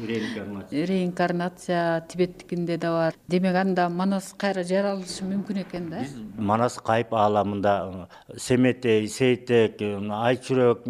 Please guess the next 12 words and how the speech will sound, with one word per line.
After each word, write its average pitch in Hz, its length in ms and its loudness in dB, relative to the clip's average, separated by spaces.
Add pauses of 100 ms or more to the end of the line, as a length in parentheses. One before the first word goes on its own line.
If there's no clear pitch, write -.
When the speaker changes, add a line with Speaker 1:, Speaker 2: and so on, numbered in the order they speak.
(160)
Speaker 1:
Бакай, 127 500 2
булар 117 340 -2
баары 127 440 2
кайып 127 340 -2
болуп 117 220 0
кетишкен, 127 420 -6
алардын 110 360 -2
баары 117 240 -4
бизди 101 260 -14
күтүп - 280 -2
атат, 107 280 0
алар 110 280 0